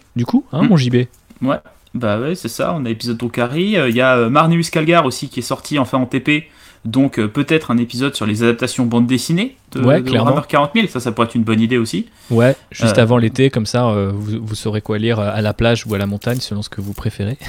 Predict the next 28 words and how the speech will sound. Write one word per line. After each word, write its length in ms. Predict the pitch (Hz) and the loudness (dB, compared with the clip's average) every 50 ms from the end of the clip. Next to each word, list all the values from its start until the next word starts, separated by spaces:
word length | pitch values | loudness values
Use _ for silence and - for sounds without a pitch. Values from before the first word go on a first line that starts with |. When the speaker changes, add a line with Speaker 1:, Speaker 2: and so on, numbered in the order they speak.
| - | -6
Speaker 1:
<laughs> 1040 | 147 - - - 160 - - - - - - - - - - - - - - 98 - | -6 -6 -4 -6 -10 -10 -10 -14 -16 -16 -16 -16 -16 -18 -18 -18 -18 -16 -16 -8 -4
Donc, 260 | 110 113 120 113 - | 0 0 0 2 2
euh, 320 | 123 110 107 107 104 104 104 | 2 4 4 4 4 4 4
on 140 | 104 104 104 | 2 2 0
prépare 360 | - - 127 - 156 156 - | 0 0 2 2 2 0 2
quand 100 | - 131 | 2 2
même 160 | 131 131 123 | 2 4 4
pas 100 | - 131 | 2 2
mal 180 | 131 127 127 117 | 2 2 2 2
de 100 | 123 117 | 0 0
choses. 340 | - - 156 175 175 139 - - | 2 2 2 2 2 0 -4 -4
On 80 | 117 113 | -4 0
va 120 | 123 127 | 2 2
essayer 220 | 120 - - 156 | 2 2 0 0
de 60 | 147 127 | 0 2
refaire 320 | 143 135 - 147 143 131 | 0 2 2 2 2 2
des 100 | 123 123 | 2 2
lives 220 | 139 143 143 131 | 2 2 2 2
aussi 200 | 131 120 - 143 | 0 -2 -2 -4
plus 140 | 135 - 139 | -6 -6 -8
souvent 460 | - - 139 135 143 147 151 156 156 | -4 -4 -2 0 0 2 2 2 2
et 500 | 147 127 113 110 110 110 107 107 107 107 104 | 2 2 0 0 0 2 2 2 2 2 0
d'améliorer 480 | 110 110 120 120 117 120 120 117 131 | 0 0 0 0 0 0 2 2 4
la 100 | 127 113 | 2 2
technique, 360 | - - 123 - 135 143 - - | 0 -2 -4 -2 -2 -4 -4 -4
c'est 140 | - 113 | -8 -8
promis. 340 | - - - 110 120 147 175 - - - - - - - - - _ - | -4 -2 -2 0 0 0 -2 -4 -8 -16 -20 -20 -20 -20 -20 -20 _ -4
Euh, 680 | - 104 98 98 95 98 101 98 98 101 101 101 104 107 | 0 2 2 4 4 4 2 2 2 2 2 0 0 -2